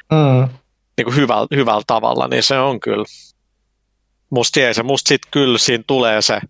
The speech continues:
Speaker 2: niinku fantasia enemmän siellä, kun sit sä oot siellä saarella ja
Speaker 1: Joo, joo, ehdottomasti.
Speaker 2: löydät ne rauniot ja siellä on ne aarteet. Mut joo, toki onhan se siis synkkää, että Utopia vaan on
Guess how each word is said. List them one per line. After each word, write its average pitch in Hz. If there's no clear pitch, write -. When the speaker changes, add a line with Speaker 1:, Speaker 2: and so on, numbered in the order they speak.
Speaker 2:
niinku 117
fantasia 113
enemmän 107
siellä, 107
kun -
sit -
sä 117
oot 117
siellä 113
saarella 110
ja 131
Speaker 1:
Joo, 90
joo, 90
ehdottomasti. 110
Speaker 2:
löydät 117
ne 123
rauniot 113
ja 104
siellä 110
on 107
ne 113
aarteet. 117
Mut 127
joo, 135
toki 135
onhan 120
se 127
siis 127
synkkää, 120
että 117
Utopia 107
vaan 113
on 113